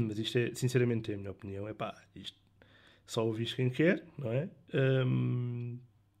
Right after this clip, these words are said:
é, é para isso que isto serve. Ahm, mas há muita gente a pensar assim. Eh, basicamente,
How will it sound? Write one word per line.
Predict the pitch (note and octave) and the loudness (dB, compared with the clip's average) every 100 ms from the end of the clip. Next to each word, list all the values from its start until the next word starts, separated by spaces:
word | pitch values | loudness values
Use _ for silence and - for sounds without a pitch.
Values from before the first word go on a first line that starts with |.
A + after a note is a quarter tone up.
| _ _ _ _ _ - G#2+ | _ _ _ _ _ -16 -10
é, | G2+ A#2 | -8 -6
é | |
para | B2+ G#2+ | -4 -4
isso | G#2 - | -4 -6
que | - | -10
isto | - | -2
serve. | B2+ C#3 - - - - - - _ - | -2 -2 -6 -20 -20 -20 -20 -20 _ 6
Ahm, | C#3 C#3 C3+ C3+ C3 B2+ B2+ - - | 10 12 12 10 6 4 0 -2 -10
mas | - C3 C3+ - - _ _ _ _ _ _ | -2 2 2 0 -6 _ _ _ _ _ _
há | - | -10
muita | A#2+ A#2 | -8 -6
gente | A2 G#2 | -6 -6
a | - | -10
pensar | - - | -12 -12
assim. | - - - - _ _ - | -14 -16 -16 -20 _ _ -18
Eh, | D2+ D2+ A#1 G1+ G1+ - _ _ _ _ _ _ _ _ _ - | -14 -14 -16 -18 -20 -20 _ _ _ _ _ _ _ _ _ -4
basicamente, | D3+ E3 C#3+ B2+ B2 B2 B2 | 0 2 2 4 4 2 -2